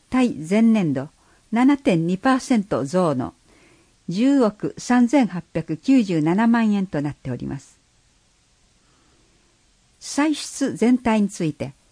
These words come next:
対前年度二億七千百七十万円、一点八パーセント減の百四十五億五千六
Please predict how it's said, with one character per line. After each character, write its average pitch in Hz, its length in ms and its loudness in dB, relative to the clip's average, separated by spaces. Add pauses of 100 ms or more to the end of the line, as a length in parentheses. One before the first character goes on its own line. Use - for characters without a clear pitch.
(360)
対 269 320 -2
前 175 240 0
年 220 320 2
度 127 160 -6 (460)
二 262 180 6
億 254 240 2
七 226 240 2
千 160 240 0
百 175 280 -4
七 196 260 2
十 208 220 0
万 175 280 0
円、 - 220 -6 (200)
一 - 220 -6
点 156 200 0
八 156 260 -10
パ 240 140 -2
ー 233 40 -6
セ 220 200 -2
ン 180 40 -2
ト - 260 -6
減 156 380 -2
の 123 160 -6 (560)
百 247 340 0
四 285 240 6
十 147 260 -4
五 175 180 0
億 - 320 -10 (160)
五 202 100 0
千 247 300 2
六 160 120 -2